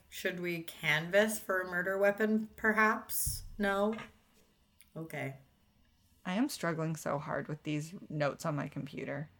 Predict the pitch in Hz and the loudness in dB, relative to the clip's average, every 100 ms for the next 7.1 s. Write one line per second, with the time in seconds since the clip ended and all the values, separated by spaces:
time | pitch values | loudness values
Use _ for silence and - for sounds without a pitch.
0 | _ _ _ 202 190 196 175 131 - - | _ _ _ -12 -6 -2 -2 -4 -8 -12
1 | - _ - - _ - - - - 226 | -20 _ -20 -20 _ -14 -14 -8 -2 -2
2 | 226 233 233 220 214 196 202 208 208 170 | 2 6 8 10 10 10 10 8 8 6
3 | 151 151 - - - - - - - 214 | 6 4 0 -4 -8 -20 2 6 10 12
4 | 185 180 170 165 170 156 151 151 151 160 | 12 10 4 0 0 0 0 0 0 0
5 | 156 151 151 147 156 - - - - - | 2 6 6 6 2 -6 -14 -20 -20 -20
6 | - - - _ _ _ _ _ - - | -20 -20 -20 _ _ _ _ _ -6 -2